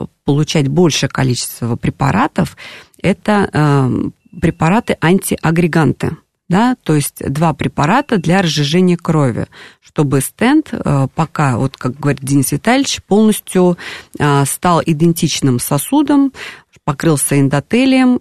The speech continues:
и стал безопасным, чтобы не было тромбоза стентов. Ну и всю остальную терапию, чтобы у него не было проблем, а, в других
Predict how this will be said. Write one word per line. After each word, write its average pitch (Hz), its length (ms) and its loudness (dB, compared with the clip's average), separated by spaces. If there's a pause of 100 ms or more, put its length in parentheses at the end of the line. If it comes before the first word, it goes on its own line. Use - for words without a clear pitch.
и 160 200 2
стал 170 320 -2
безопасным, 147 560 -2
чтобы 143 300 0
не 160 100 4
было 170 240 2
тромбоза 151 680 0 (100)
стентов. - 560 -4 (360)
Ну 175 160 4
и 180 160 0
всю 175 540 0
остальную 151 540 2
терапию, 185 680 0
чтобы 135 300 -2
у 147 60 4
него 147 320 2
не 156 160 4
было 131 340 0 (280)
проблем, 143 600 2
а, 127 220 0
в 123 80 -4
других 143 560 -2